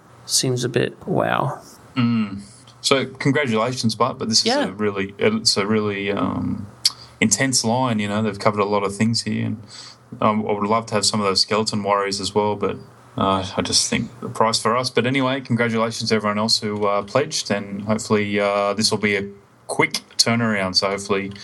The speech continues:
Speaker 2: you'll see your figures before the general, uh, time frame it takes for other Kickstarters <laughs> to get to your, to get to your hands. But
Speaker 1: <laughs>
Speaker 2: hopefully this can kick along.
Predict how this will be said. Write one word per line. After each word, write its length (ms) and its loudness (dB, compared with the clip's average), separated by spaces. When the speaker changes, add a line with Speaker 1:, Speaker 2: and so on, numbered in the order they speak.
Speaker 2:
you'll 100 -2
see 200 2
your 100 -2
figures 400 0
before 560 0
the 240 0
general, 680 0
uh, 440 0
time 260 2
frame 220 0
it 80 -8
takes 240 0
for 160 0
other 320 0
Kickstarters 600 2
<laughs> 60 -2
to 60 -8
get 180 0
to 120 -2
your, 340 -4
to 80 2
get 240 -2
to 80 0
your 100 0
hands. 240 -2
But 240 0
Speaker 1:
<laughs> 100 -12
Speaker 2:
hopefully 360 0
this 160 -2
can 100 -14
kick 220 -2
along. 240 -2